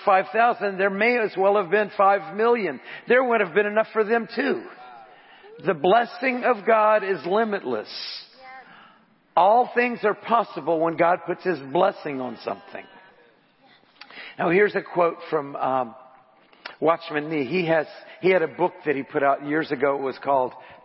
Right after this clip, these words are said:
Twelve Baskets Full. It's awesome. <laughs> It's t-, it just, it talks about the abundance of God,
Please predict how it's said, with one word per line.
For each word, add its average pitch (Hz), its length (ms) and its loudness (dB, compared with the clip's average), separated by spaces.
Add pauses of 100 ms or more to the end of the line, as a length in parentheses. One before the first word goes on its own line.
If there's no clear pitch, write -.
Twelve 156 360 0
Baskets 143 480 -4 (220)
Full. 104 300 -6 (840)
It's 131 120 -14
awesome. 139 540 -4
<laughs> - 40 -10
It's - 160 -12 (100)
t-, 175 60 0
it - 240 -4
just, - 160 -6 (100)
it - 140 -6
talks 170 300 -2
about 143 380 0
the 143 120 -6
abundance 147 460 -4
of 143 140 -10
God, 143 320 -2